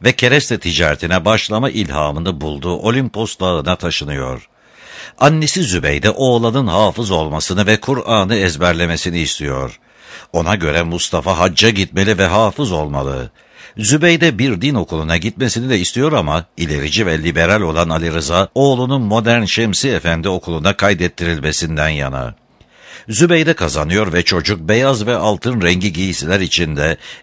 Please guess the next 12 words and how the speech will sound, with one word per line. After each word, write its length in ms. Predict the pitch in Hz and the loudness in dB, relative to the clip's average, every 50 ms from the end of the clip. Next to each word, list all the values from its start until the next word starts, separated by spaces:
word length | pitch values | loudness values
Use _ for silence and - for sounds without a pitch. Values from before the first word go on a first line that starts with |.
| - | 0
elinde 400 | - 131 131 135 135 131 123 127 | 2 2 4 4 2 0 2 0
altın 560 | 120 - 110 120 110 87 - - 123 110 90 95 | 2 2 2 2 2 2 0 -4 -2 -2 0 0
rengi 340 | 104 104 95 87 101 98 | 0 0 0 0 -2 -2
bir 160 | 85 90 90 87 | 0 0 -2 -2
sopa, 440 | - 92 87 - - 87 87 87 - - - - - - | 0 -2 -2 0 2 2 2 2 0 -6 -18 -20 -8 -2
yeni 240 | 90 120 147 165 | 2 2 4 4
okul 320 | 156 135 131 - - 143 131 | 4 2 0 0 0 0 2
arkadaşlarının 760 | 110 104 98 104 101 101 101 92 - 95 87 85 90 101 104 | 2 2 2 0 0 2 2 2 2 0 0 0 0 0 0
oluşturduğu 800 | 90 80 82 87 82 - - 80 78 78 69 90 90 87 - 98 | 0 0 -2 -2 -4 -4 -4 -4 -4 -4 -2 -2 -2 -2 0 0
alaya 340 | 95 90 78 76 76 80 82 | 0 2 2 2 2 0 0
tezahüratlarla 1120 | - - 113 110 95 107 107 101 80 80 110 107 98 92 - 92 104 110 113 92 85 95 | 0 0 0 0 2 0 0 0 0 -2 0 0 0 -2 0 0 2 2 2 2 -2 -4
katılıyor. 800 | - - 82 - - 82 80 82 78 71 67 65 64 - - - | -2 -2 -4 -4 -4 -4 -4 -2 -2 -2 -4 -6 -8 -10 -14 -20